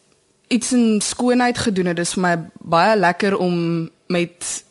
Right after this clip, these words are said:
gremering en hare en goed te werk, maar ook te eksperimenteer met goed soos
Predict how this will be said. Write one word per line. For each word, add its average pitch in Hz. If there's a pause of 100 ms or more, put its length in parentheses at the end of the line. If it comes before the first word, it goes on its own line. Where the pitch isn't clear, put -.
(280)
gremering 175
en 170
hare 165
en 165
goed 170
te 170
werk, 156
maar 175
ook 190
te 208
eksperimenteer 170
met 151
goed -
soos 160